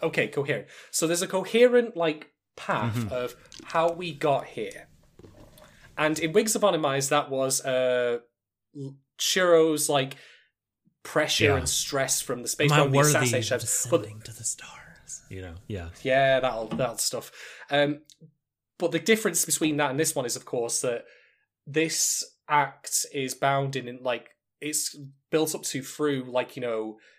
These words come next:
Speaker 1: interactions with Ugetsu, which are sexual in nature. There is a much cleaner,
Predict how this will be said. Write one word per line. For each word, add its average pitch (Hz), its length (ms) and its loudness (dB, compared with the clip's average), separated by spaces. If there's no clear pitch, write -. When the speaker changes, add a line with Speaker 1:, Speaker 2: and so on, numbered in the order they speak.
Speaker 1:
interactions 143 540 -2
with 123 160 -8
Ugetsu, 135 300 0
which 135 180 -8
are 143 180 0
sexual - 400 -4
in 113 60 -8
nature. 131 320 -6
There 131 200 -4
is 139 120 0
a 127 220 0
much 175 360 -2
cleaner, 175 560 -6